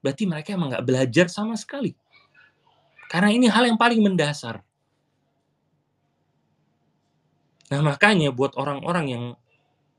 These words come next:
baru ngaji, baru hijrah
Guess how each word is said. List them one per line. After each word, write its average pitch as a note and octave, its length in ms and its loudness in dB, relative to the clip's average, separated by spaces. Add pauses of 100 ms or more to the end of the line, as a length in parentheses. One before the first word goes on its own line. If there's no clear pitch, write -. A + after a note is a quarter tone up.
(960)
baru B2+ 220 4
ngaji, A2 560 0 (880)
baru B2+ 240 4
hijrah G#2+ 560 -2